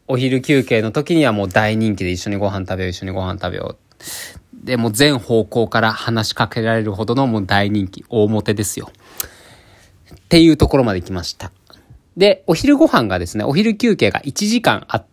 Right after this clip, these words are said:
て、まあ、三十分ぐらいで食べ終わるんですよ、みんな。で、「そっからどうする？」っていう話になって、「何する？」って。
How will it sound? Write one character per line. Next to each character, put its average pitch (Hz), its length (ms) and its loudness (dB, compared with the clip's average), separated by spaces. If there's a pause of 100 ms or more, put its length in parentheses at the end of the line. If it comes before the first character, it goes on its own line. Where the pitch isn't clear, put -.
(140)
て、 - 220 -4 (420)
ま 175 80 0
あ、 143 40 0
三 214 140 2
十 269 120 2
分 302 140 6
ぐ 320 40 8
ら 320 80 8
い 107 60 4
で - 40 -10
食 131 100 -2
べ 175 40 0
終 208 80 4
わ 254 80 4
る 247 80 -2
ん 147 40 0
で 104 80 -2
す - 100 -10
よ、 90 40 -6
み 90 100 -4
ん 92 40 -2
な。 95 140 -6 (340)
で、 135 80 -6
「そ 185 140 -4
っ - 20 -8
か 240 80 2
ら 226 60 0
ど 269 100 2
う - 20 -2
す - 140 -4
る？」 135 160 2
っ - 40 -2
て - 120 -4
い 104 40 4
う 95 40 4
話 113 240 0
に 101 60 0
な 95 100 0
っ - 80 -18
て、 - 260 -6 (1400)
「何 185 140 0
す - 80 -4
る？」 98 260 0
っ - 20 -16
て。 - 200 -8